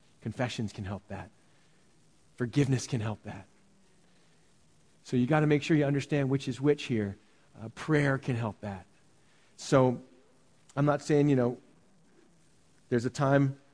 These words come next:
for, for a spiritual solution to a spiritual problem, it's a medical solution for a medical problem. And sometimes the medical problem may have spiritual roots. For this kid, you can't deny that's the truth, isn't it? His physical problem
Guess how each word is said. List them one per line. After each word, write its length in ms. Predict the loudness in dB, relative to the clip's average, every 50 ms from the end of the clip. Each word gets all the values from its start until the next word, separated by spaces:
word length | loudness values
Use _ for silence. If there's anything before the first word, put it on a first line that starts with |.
| _ _ _ _
for, 280 | 0 0 0 0 -2 -8 -20 _
for 80 | -8 -6
a 40 | -6
spiritual 460 | -6 -2 2 4 4 4 4 0 -2
solution 400 | -2 -2 0 0 0 0 2 0
to 60 | -2
a 20 | -2
spiritual 380 | 2 2 2 2 2 0 -2
problem, 420 | 0 0 0 2 2 2 0 -2 -6 -8 _ _ _
it's 100 | -2 2
a 20 |
medical 320 | 4 4 4 4 2 -2
solution 340 | -4 0 -2 -2 -2 -2 -10
for 120 | -6 -4 0
a 40 |
medical 260 | 2 2 2 2 -2 -4
problem. 260 | -2 0 0 0 0
And 60 | 0
sometimes 400 | -2 -2 -2 0 -2 -2 -2 -2
the 60 | -2
medical 300 | 0 0 0 0 -2 -6 -10
problem 380 | -6 -4 -2 -2 -2 -2 0
may 160 | 2 2 2
have 240 | 0 -2 -6 -10 -10
spiritual 500 | -14 -10 _ -4 -4 -4 -4 -6 -6 -4
roots. 460 | 0 0 0 0 0 -4 -12 -18 -18 -20 _ _ _ _
For 100 | 0 4
this 180 | 4 4 2
kid, 320 | 4 4 6 6 6 6 0 -14 -4 -2
you 100 | -2 0
can't 280 | 4 4 4 4 4
deny 380 | 2 2 2 4 4 4 2 0 -2 -6 _
that's 200 | 0 2 2 0
the 100 | -6 -12
truth, 320 | -6 0 2 2 2 2
isn't 160 | 0 -2 0 0
it? 140 | -2 -2 -4 -20 _ _ _ _ _ _ _ _ _ _ _ _ _ _
His 200 | -2 -2 -2 -2
physical 440 | 0 4 4 4 4 2 0 0 -2
problem 460 | 2 2 4 4 4 4 4 2 0